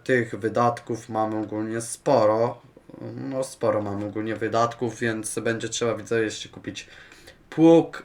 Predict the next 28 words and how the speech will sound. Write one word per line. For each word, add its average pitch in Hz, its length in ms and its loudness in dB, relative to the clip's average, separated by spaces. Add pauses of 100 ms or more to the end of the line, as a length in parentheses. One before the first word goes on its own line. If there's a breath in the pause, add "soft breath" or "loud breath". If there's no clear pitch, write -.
nowy 127 340 2
siewnik 123 880 0 (180)
i, 123 280 0
widzowie, 113 540 2 (1080 loud breath)
dwie 139 580 4 (180)
jeszcze 123 440 0
inne 110 260 -2
ogólnie 110 340 -4
rzeczy, 131 300 0
ale 110 180 0
to, 120 360 0 (120)
e, 117 160 0
zobaczycie, 107 760 -2 (540)
e, 117 180 2
już 113 440 -4
niebawem, 120 640 4
jak 110 340 -2
to 107 140 -4
będą 104 360 -2
rzeczy. 120 380 0
Oczywiście, 113 440 -4
widzowie, 110 320 -2 (880 loud breath)
niby 160 260 0
coś 175 280 4
tam 165 160 0
zarobimy, 160 580 4
ale 131 280 6
to, 123 420 0